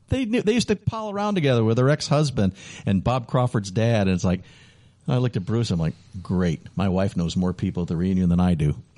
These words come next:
<laughs> They could get along. They're like, "Da, da, da, oh, yeah, we used to go out and hang out and drink and do, do, do, do, do, do, do, do." And I was like, "That figures. My wife knows more people than me." But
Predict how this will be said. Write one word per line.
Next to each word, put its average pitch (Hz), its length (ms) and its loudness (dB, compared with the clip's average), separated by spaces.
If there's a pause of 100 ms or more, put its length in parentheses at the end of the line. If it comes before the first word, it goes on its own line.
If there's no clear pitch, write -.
<laughs> - 200 -10
They 170 760 0
could 147 180 -2
get 156 120 0
along. 156 220 0
They're 262 100 0
like, 262 140 -2
"Da, 453 60 -2
da, 466 100 0
da, 453 360 2
oh, 381 80 4
yeah, 311 300 2 (240)
we 254 100 0
used 294 140 0
to 240 40 -10
go 226 140 0
out 240 220 2
and 214 80 0
hang 226 240 2
out 233 200 2
and 196 80 4
drink 214 300 2
and 202 100 2
do, 226 140 0
do, 214 100 0
do, 214 160 0
do, 202 120 0
do, 220 160 2
do, 202 80 4
do, 226 180 2
do." 220 140 4
And 202 80 4
I 196 40 6
was 175 100 4
like, - 120 -2 (840)
"That 113 180 2
figures. 92 340 0
My 98 120 2
wife 104 240 2
knows 85 180 -2
more 87 140 2
people 90 300 -2
than 85 140 0
me." 82 140 0
But 82 160 -4